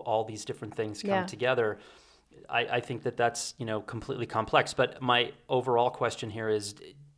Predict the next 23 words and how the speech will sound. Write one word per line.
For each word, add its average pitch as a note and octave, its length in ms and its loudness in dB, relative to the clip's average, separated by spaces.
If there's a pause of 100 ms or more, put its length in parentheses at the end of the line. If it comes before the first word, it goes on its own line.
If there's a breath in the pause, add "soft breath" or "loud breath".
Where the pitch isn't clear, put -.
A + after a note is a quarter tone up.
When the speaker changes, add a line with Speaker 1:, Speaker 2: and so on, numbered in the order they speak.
(120)
Speaker 1:
will A#2+ 200 4
it A#2 80 -2
work? C3+ 420 2 (100)
I A2+ 40 -8
mean, A2+ 140 -4
do A2+ 80 -6
you A2+ 60 -4
see A#2+ 260 -4
that A2+ 260 0 (420)
you're B2 120 -2
gonna C3 180 4
navigate A#2 460 4
through A#2 200 -4
this G#2+ 280 0
Speaker 2:
Mm-hmm. - 160 -6
Speaker 1:
minefield G#2+ 540 -2
of G2+ 100 -4
things A2+ 300 -6
that A2+ 100 -4
you G#2+ 80 -10
have G#2 160 -2
to - 80 -12
connect? - 400 -12